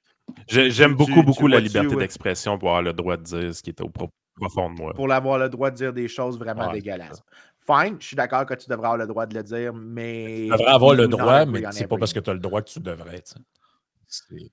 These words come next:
Speaker 2: Ah, puis c'est pas parce que t'as le droit que j'ai, j'ai pas envie de te
Speaker 3: Ouais,
Speaker 2: sacrer
Speaker 3: c'est
Speaker 2: une
Speaker 3: ça.
Speaker 2: baffe.
Speaker 1: Moi, j'ai le droit de te
Speaker 2: Euh,
Speaker 1: mépriser,
Speaker 2: pas que
Speaker 1: Amel.
Speaker 2: tu devrais.
Speaker 3: C'est ça.
Speaker 2: Ah, j'ai,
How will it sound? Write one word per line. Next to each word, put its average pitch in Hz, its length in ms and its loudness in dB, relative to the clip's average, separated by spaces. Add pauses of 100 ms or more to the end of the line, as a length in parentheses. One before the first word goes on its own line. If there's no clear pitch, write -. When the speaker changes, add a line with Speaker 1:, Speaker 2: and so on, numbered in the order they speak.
(160)
Speaker 2:
Ah, 208 160 2
puis - 100 -12
c'est 139 100 -8
pas 151 100 -6
parce 139 160 -4
que 147 80 -6
t'as 139 160 -6
le 127 60 -6
droit 131 280 -2
que 123 160 -8
j'ai, 110 280 -8
j'ai 113 180 -12
pas 117 160 -6
envie 110 140 -12
de - 40 -20
te - 60 -10
Speaker 3:
Ouais, 107 60 -8
Speaker 2:
sacrer 101 220 -6
Speaker 3:
c'est 117 100 -10
Speaker 2:
une 113 60 -14
Speaker 3:
ça. 92 160 -8
Speaker 2:
baffe. 117 100 -10
Speaker 1:
Moi, 113 100 2
j'ai 107 100 0
le 98 60 -2
droit 104 140 -2
de - 60 -6
te - 80 -4
Speaker 2:
Euh, 104 40 0
Speaker 1:
mépriser, 95 600 -4
Speaker 2:
pas 175 140 6
que 160 120 -2
Speaker 1:
Amel. 139 60 -2
Speaker 2:
tu - 140 -14
devrais. 131 420 2
Speaker 3:
C'est 92 80 -10
ça. 85 140 -12 (540)
Speaker 2:
Ah, 151 100 0
j'ai, 135 140 -2